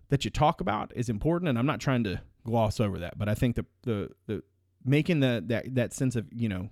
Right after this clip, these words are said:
community and, and, and allowing folks to, to have those conversations and,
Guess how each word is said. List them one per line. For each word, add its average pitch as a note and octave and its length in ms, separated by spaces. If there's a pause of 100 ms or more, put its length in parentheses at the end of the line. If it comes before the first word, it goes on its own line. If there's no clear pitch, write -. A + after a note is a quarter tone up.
community C3 460
and, G2+ 120
and, G2 280
and G#2+ 140
allowing A#2 400
folks A2+ 340
to, G2+ 180 (1040)
to - 80
have C#3+ 200
those C#3+ 160
conversations A#2+ 800
and, G2 280